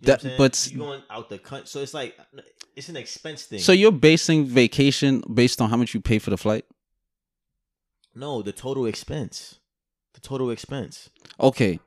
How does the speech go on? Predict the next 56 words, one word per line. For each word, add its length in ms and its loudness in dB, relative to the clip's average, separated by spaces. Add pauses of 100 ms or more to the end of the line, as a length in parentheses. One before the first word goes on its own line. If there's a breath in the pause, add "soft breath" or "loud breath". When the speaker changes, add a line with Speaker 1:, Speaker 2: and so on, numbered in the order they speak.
Speaker 1:
I 140 6
pay 220 0
five 300 2
hundred, 200 2
Speaker 2:
I'm 20 4
being 260 8
Speaker 1:
I 60 2
go, 60 2
Speaker 2:
technical. 420 6 (200)
The 80 2
Speaker 1:
I, 80 6
Speaker 2:
total 200 8
Speaker 1:
I 60 8
pay 180 6
Speaker 2:
expense. 120 4
Speaker 1:
five 240 8
hundred, 280 2
I 120 4
go 260 4
to 120 -4
my 160 2
aunt 300 0
house 260 2
in 120 -2
Florida 420 2
and 140 0
I, 220 -2 (100)
I 160 2
hang 300 0
out 200 0
for 200 -6
two 220 -2
weeks 260 -2
with 140 0
her. 160 -4 (320 soft breath)
I 120 2
pay 340 2 (240)
nine 340 4
hundred, 300 4
I 80 6
go 160 4
to 80 0
my 160 2
family 400 2
house 260 0
in 120 2
Guyana 440 0 (180 soft breath)
and 140 -2
I 80 2
hang 180 2
out 140 2
with 120 -4
two 160 0
weeks 220 -2
in 120 -2
them. 180 -6